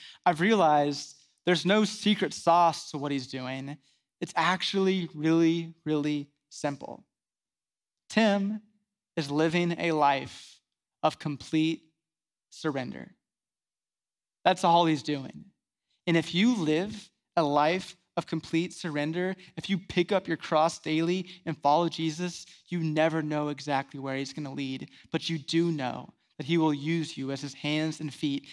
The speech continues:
to make a kingdom impact wherever he needs you. And I don't know about you guys, but that's the life I wanna live. I don't wanna live a boring, ordinary life when I do my nine-to-five.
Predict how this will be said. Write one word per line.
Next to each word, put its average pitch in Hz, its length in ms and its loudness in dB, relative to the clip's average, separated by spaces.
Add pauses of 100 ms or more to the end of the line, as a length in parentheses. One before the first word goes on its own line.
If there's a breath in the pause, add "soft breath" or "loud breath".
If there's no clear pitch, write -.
(140)
to 175 100 -2
make 160 160 2
a 147 60 -2
kingdom 190 580 -2
impact 156 720 -6 (360 soft breath)
wherever 156 320 4
he 139 140 -4
needs 131 340 -8
you. 143 300 -12 (840)
And 175 80 4
I 190 80 6
don't 240 100 6
know 254 80 4
about 196 220 4
you 165 160 0
guys, 131 520 -4 (260)
but 139 160 -4
that's 185 380 4
the 160 160 -2
life 143 460 2
I 143 240 2
wanna 131 300 -10
live. - 180 -16 (880)
I 208 80 6
don't 254 160 8
wanna 226 200 6
live 175 260 6
a 160 80 4
boring, 165 600 4
ordinary 165 640 2
life 151 460 2
when 160 80 -2
I 156 40 0
do 156 160 2
my 156 120 2
nine-to-five. 139 720 0